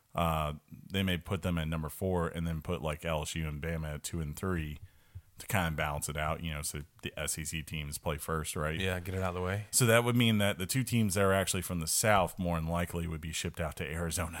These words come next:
Speaker 1: to play their, uh,
Speaker 2: Well, a
Speaker 1: their
Speaker 2: lot,
Speaker 1: game.
Speaker 2: it's, a lot has to go down, and, and, and it was funny. I was walking through the halls of work today, and there was a group of guys, a Texas fan, and I think a, two Georgia fans,
Speaker 1: Mm-hmm.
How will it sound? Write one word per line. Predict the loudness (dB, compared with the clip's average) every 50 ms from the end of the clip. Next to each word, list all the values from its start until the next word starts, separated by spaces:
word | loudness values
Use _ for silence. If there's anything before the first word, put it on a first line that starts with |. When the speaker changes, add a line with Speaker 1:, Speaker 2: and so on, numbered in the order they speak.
| -10
Speaker 1:
to | -8
play | -4 -4 -2 -2 -2
their, | -2 -2 -2 -2 -2 -2 -4
uh, | -4 -4 -6 -8 -10 -12 -16 -20 -20 _ _ -20 -20 -20 -20 -20 -20 -10 0 6
Speaker 2:
Well, | 8 12
a | 12 12 12 12
Speaker 1:
their | 12 6
Speaker 2:
lot, | 6 6
Speaker 1:
game. | 2
Speaker 2:
it's, | 2 4 6
a | 8 10 10 12
lot | 12 12 10 10
has | 8 6 6
to | 4 4
go | 6 6 8 8
down, | 8 8 8 8 6 6 6
and, | 4 2 2 0 -2 -2 0
and, | 0 0 0 0 -2
and | 0 0 2 2
it |
was | 0 0 2
funny. | 4 6 8
I | 8 6
was | 6 6
walking | 6 6 6 6 4
through | 2 2
the | 4
halls | 6 6 4 4 4
of | 0 2
work | 4 4 4 4
today, | 2 0 0 0
and | 0
there | 0 -2
was | -2 -4
a | -4
group | -2 -2 -2 0 0
of | -2 -2
guys, | -2 -4 -4 -4 -6 -6 -8 -10 _ _ _ -20 -20 -20 -20 -20 -14 -6 -2
a | -2
Texas | 0 4 4 4 4 4 2 0 0
fan, | 2 2 4 6 6 4 4
and | 4 2
I | 0 0
think | 0 -2 -4 -2 -4
a, | -6 -8 -8 -12 -6 -4
two | 0 0 0 2
Georgia | 2 4 4 4 4 2 -2
fans, | -4 -4 -6 -6 -8 -12 -12 -12 -14 -14 _ _ -18 -12 -12
Speaker 1:
Mm-hmm. | -10 -10 -8 -6